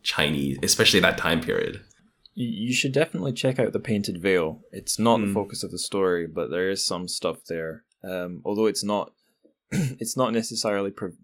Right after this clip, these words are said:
Speaker 2: presented in a completely, uh, what's the word? Healthy interaction, 'cause the, the guy who has sort of, the Western guy who's gone the most native,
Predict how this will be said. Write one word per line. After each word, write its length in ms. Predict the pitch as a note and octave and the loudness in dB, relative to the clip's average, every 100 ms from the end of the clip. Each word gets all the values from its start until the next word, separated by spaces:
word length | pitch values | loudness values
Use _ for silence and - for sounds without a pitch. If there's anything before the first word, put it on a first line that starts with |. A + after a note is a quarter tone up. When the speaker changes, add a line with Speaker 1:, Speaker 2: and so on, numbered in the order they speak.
| C2+ _ _ _ _ _ - | -20 _ _ _ _ _ -10
Speaker 2:
presented 640 | G#2 F#2+ G#2 G2 - G2 | -6 -2 -2 -4 -4 -4
in 100 | F#2+ | -4
a 80 | F#2 - - | -8 -10 -16
completely, 840 | G#2 - G2+ F#2+ G2+ F#2 F2 F2 - | -14 -8 -8 -6 -6 -6 -8 -10 -12
uh, 400 | F#2 F2+ F2 F2 - _ _ _ _ _ | -10 -10 -10 -10 -14 _ _ _ _ _
what's 220 | - - | -16 -14
the 100 | - | -14
word? 420 | - - C2 G#1+ - - _ _ _ | -12 -8 -8 -8 -14 -18 _ _ _
Healthy 760 | - - G#2 G2+ G2+ F#2 F2 - | -4 2 2 2 0 0 -2 -4
interaction, 840 | F2+ G#2 F#2+ F#2+ - F#2 D#2 C#2+ _ | -6 -2 0 0 -2 -6 -6 -8 _
'cause 300 | - F#2 F2 | -2 -2 -2
the, 360 | - F2 E2+ - | 0 2 2 -2
the 80 | F#2+ | 0
guy 340 | G#2 G2+ F#2+ | 4 6 6
who 200 | F2+ G2 F#2 | 2 -2 0
has 200 | F2+ - | 0 -2
sort 240 | F#2+ D2+ | -2 -2
of, 120 | F2 - - | -2 -8 -6
the 60 | G2 | 0
Western 360 | G#2 - G2+ | 0 0 0
guy 200 | F#2+ F#2+ | 2 2
who's 160 | F#2 F2 | 0 -2
gone 280 | G2+ F#2+ F#2 | 0 0 0
the 60 | |
most 440 | F#2 F2 - - - | -4 -4 -6 -8 -8
native, 480 | G2+ F#2 - E2+ | -6 -6 -6 -12